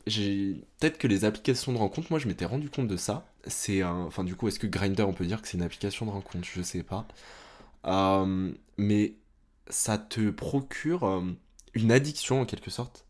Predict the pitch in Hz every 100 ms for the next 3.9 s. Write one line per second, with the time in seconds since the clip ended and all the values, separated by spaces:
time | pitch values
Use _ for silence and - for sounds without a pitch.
0 | _ - - - - - - - - -
1 | 170 180 131 120 110 110 107 104 95 -
2 | _ _ _ _ - - _ _ 85 90
3 | - 76 - 110 90 95 131 190